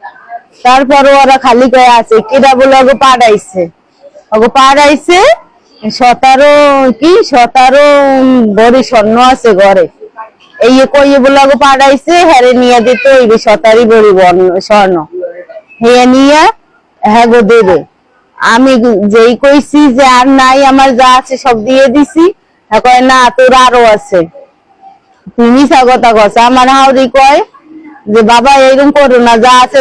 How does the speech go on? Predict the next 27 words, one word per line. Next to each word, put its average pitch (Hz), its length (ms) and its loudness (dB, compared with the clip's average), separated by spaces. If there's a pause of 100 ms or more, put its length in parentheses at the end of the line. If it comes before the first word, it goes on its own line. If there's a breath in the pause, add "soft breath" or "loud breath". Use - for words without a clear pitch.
সব 220 180 -2
তোমাকে 254 360 0
দিয়ে 247 220 -2
দিছে।" 254 240 -2
আরে 240 180 2
কয়, 247 180 2
"বুড়া 240 340 0
বেডি, 269 280 0
তুই 277 220 -2
চুপ 254 280 -6
থাক, 214 180 -2 (100)
তোরও 254 340 2
শেষ 202 280 -2
করে 220 300 0
দেবো 190 280 -4
কিন্তু।" 175 360 -6 (840)
এই 214 140 2
কি 285 320 -2 (120)
ঘরের 254 440 0
মধ্যে 277 300 0
তস 269 400 0
নস 269 280 0
আলমারি 254 500 0
হালাইয়ে 262 420 2
দেয় 254 220 2
আমার 247 260 0
শাশুড়ি, 247 500 -2